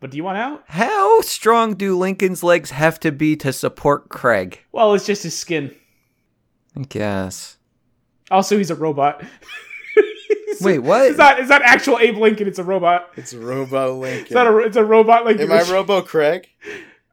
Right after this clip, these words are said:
Speaker 1: Everything but your skin.
Speaker 3: Yeah, sweet.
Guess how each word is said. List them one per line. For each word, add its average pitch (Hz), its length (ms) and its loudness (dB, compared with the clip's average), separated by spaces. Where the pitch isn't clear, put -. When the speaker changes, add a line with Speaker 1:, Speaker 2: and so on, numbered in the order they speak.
Speaker 1:
Everything 226 320 0
but 175 120 -6
your 165 80 -6
skin. 151 540 -6
Speaker 3:
Yeah, 156 420 0
sweet. 175 460 -6